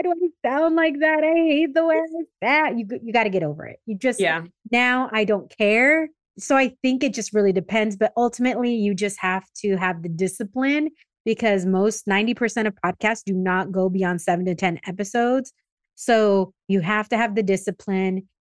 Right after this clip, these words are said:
Speaker 1: You have to be versed. You know, if I were to do a podcast on you know, let's say finances, right? Or farming.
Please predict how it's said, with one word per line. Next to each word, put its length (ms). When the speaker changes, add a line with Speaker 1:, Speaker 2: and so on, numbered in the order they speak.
Speaker 1:
You 560
have 260
to 120
be 320
versed. 680
You 120
know, 200
if 100
I 100
were 160
to 100
do 480
a 580
podcast 520
on 220
you 120
know, 160
let's 260
say 260
finances, 840
right? 440
Or 300
farming. 640